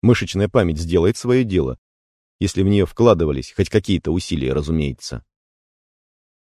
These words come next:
«Мы отпустим господ рыцарей в полном здравии, если они соизволят оставить на этой замечательной тропинке свои доспехи, оружие и ценности.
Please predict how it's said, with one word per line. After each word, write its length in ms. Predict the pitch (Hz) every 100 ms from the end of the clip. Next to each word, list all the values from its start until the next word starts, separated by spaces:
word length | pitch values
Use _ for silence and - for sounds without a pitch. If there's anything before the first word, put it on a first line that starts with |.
| _ -
«Мы 180 | 233 285
отпустим 560 | - 277 247 - 120
господ 400 | 110 - - 95
рыцарей 380 | 104 101 - 95
в 80 | -
полном 360 | 117 107 110
здравии, 460 | 107 123 135 113 85
если 320 | 85 92 101
они 140 | 107 95
соизволят 600 | 104 101 104 113 104 104
оставить 480 | 101 - 110 92 -
на 120 | 95
этой 180 | 95 95
замечательной 800 | 98 104 95 107 95 92 92 87
тропинке 600 | 95 101 - 113 95 82
свои 280 | 95 92
доспехи, 600 | 95 98 - - 123 - 87
оружие 560 | 85 98 110 87 82
и 20 |
ценности. 760 | 85 - 87 73 67 - 65 62